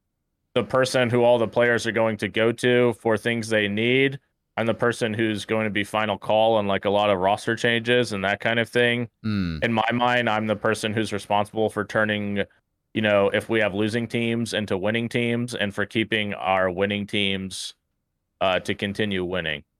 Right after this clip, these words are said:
Speaker 1: And,
Speaker 2: Mm.
Speaker 1: you know, with, with that also comes with, you know, dealing with, uh, contracts for players, that sort of thing.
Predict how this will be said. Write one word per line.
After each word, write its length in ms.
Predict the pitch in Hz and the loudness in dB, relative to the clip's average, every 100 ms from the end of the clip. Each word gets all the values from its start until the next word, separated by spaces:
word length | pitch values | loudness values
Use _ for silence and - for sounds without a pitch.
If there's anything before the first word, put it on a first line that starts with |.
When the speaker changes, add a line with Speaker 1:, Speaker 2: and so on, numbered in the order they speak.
| _ _ _ _ | _ _ _ _
Speaker 1:
And, 280 | 92 90 90 | -2 -2 -2
Speaker 2:
Mm. 40 | 82 | -2
Speaker 1:
you 60 | |
know, 200 | 90 90 | 0 0
with, 320 | 92 107 107 | 0 -2 -4
with 260 | 113 113 107 | -2 -2 0
that 240 | 104 104 | 0 0
also 280 | 95 101 104 | 0 -2 -2
comes 480 | 98 101 98 90 - | -2 -2 -2 -8 -4
with, 300 | 98 98 - 95 | 0 0 -2 -6
you 80 | |
know, 120 | 95 92 | -2 -2
dealing 360 | 98 98 95 | 0 0 0
with, 280 | 92 90 - | -4 -6 -4
uh, 300 | 87 85 82 - | -2 0 -4 -6
contracts 440 | - 202 107 95 - | -4 -2 0 -2 -4
for 120 | 92 | -6
players, 560 | - 101 101 101 98 - | 0 2 2 2 -2 -2
that 200 | 92 - | -2 0
sort 220 | 101 98 | 0 0
of 80 | 95 | -2
thing. 460 | 104 101 95 95 | 0 2 0 -6